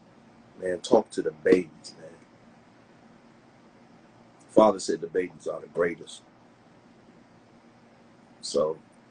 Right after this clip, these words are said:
you know, they can't do it by themselves. You know, we gotta pour into them. So, uh, you know, with that being said, you know, do as best as you can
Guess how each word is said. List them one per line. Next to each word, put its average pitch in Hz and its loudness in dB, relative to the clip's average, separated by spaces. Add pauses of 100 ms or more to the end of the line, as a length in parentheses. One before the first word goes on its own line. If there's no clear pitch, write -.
(220)
you 104 -4
know, 90 0
they 107 2
can't 107 2
do 101 2
it 82 -4
by 90 0
themselves. 85 -4 (1700)
You 101 -10
know, 82 -4
we 107 -2
gotta 90 2
pour 87 -2
into - -12
them. - -20 (1900)
So, 71 -10 (140)
uh, 78 -8 (260)
you 87 -20
know, 80 -8
with 95 -4
that 101 2
being 98 -4
said, 98 0
you 92 -16
know, 85 -6 (100)
do 117 4
as 104 2
best 98 0
as 92 -12
you 90 -18
can 95 -2